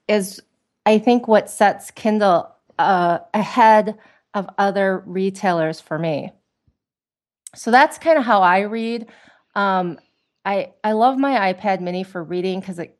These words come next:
gives you more screen to read. But,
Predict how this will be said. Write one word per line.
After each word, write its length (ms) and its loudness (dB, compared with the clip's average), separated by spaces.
gives 300 -6
you 120 -2
more 480 2
screen 840 0
to 180 -2
read. 440 0
But, 380 6